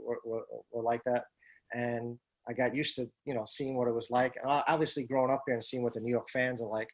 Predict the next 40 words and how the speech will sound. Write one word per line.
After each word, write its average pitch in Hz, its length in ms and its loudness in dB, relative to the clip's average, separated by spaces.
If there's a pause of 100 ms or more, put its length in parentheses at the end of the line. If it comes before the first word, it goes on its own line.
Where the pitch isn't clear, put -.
(520)
And, 151 120 4
and 156 180 2
that 190 200 4
prepared 190 380 6
me 180 280 6
to, 165 260 4
to 175 80 2 (100)
play 170 200 2
here 156 180 4
in 151 80 2
New 151 100 -2
York. 170 200 0 (100)
But, 123 100 0 (160)
uh, 113 120 2 (140)
growing 190 260 2
up, 185 160 2
that's, 196 340 0
that's - 180 -4
my 208 100 0
dream, 196 340 2
and 151 80 6
that's 170 140 2
every 180 180 4
kid's 170 280 -2
dream. 165 380 0
Uh, 123 140 2
I 120 60 -2 (640)
remember 180 260 2 (140)
being 190 180 8
in 180 100 6
Cincinnati, 180 580 4
and 135 120 0
Barry 160 280 8
Larkin, 160 480 4
Paul 165 220 6
O'Neill, 156 300 4
Buddy 156 260 4
Bell, 156 280 4
Ron 147 260 2
Oster, 151 440 2